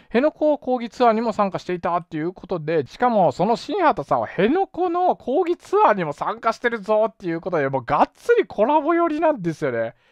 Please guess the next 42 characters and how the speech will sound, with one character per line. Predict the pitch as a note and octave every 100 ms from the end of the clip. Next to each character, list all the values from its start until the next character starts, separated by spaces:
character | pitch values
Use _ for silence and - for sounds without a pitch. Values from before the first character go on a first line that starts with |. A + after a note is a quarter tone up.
| _ _
「え、 | D#3+ - E3+ - C#4+
マ | A3 -
ジ | - -
か | - D4
よ」 | D#3+ - C3
っ |
て。 | - A#2 G#2 _
似 | D#3+ F3
て | -
る | G4+ G#4+
に | F#3
し | -
て | D#3
も、 | B2 F#2+ A2+ E3+
あ |
ま | E4 A4
り | A4+
に | G#4+
も | F3
で | D#3
き | D#3+ G3
す | -
ぎ | F#3+
て | D3+
る | A#2+
よ | G2+
ね。 | A#2 A#2+
こ | B2+
れ、 |
二 | A#2 - A3
人 | F#3
と |
も | G#3+ G#3
が | G3
こ | F#3 F#3+
う | G3+
い | G3+
う |
状 | F3 F3+
況 | F3+ F3+ D#3+
っ |
て。 | - G#2+